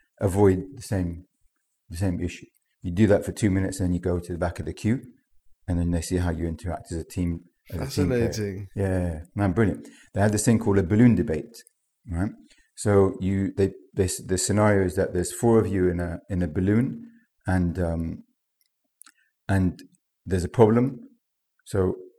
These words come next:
Speaker 1: three of you are gonna have to get thrown out and only one stays, um,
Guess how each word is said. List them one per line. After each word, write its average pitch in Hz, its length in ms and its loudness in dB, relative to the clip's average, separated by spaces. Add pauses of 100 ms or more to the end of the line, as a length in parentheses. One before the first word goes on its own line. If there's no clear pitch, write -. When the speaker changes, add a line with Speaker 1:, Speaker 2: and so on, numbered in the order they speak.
(140)
Speaker 1:
three 110 160 4
of 95 120 0
you 95 100 2
are 90 40 0
gonna 92 180 -2
have 92 120 -4
to - 80 -10
get 87 180 -2 (960)
thrown 90 260 2
out 104 200 -2 (360)
and 87 180 -4
only 90 220 0
one 87 240 0
stays, - 520 -8 (580)
um, 85 400 -2